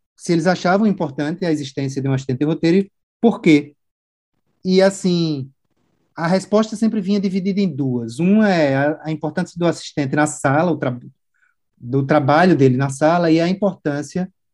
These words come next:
de existir a função, né? E a de existir a função, a principal resposta é a de que é um lugar pra formar novos roteiristas. Não é um lugar obrigatório. Você não precisa passar pela assistência pra s-, virar um ro-, bom roteirista.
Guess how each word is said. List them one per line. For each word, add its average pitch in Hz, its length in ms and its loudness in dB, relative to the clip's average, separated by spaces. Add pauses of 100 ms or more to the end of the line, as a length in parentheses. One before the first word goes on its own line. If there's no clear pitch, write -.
(280)
de 143 120 4
existir 196 800 4
a 131 120 -10
função, 117 500 -4
né? 147 220 -2 (680)
E 156 120 6
a 180 80 4
de 175 140 6
existir 196 400 6
a 165 80 6
função, 185 640 4
a 165 60 0
principal 196 340 2
resposta 170 600 -2
é 170 300 0
a 175 140 -6
de 165 180 -10
que - 180 -4
é 170 60 0
um 180 280 -2
lugar 147 480 2 (480)
pra 165 120 0
formar 165 440 -2
novos 151 240 -2
roteiristas. 190 800 -8 (500)
Não 185 140 6
é 240 100 8
um 269 60 8
lugar 220 200 6
obrigatório. 175 720 2 (960)
Você 143 200 0
não 196 80 4
precisa 196 440 4
passar 190 320 0
pela 156 180 0
assistência 143 460 -8
pra 143 120 -4
s-, - 200 -10
virar 139 280 4
um 139 100 0
ro-, 135 100 0
bom 135 200 0
roteirista. 127 640 -2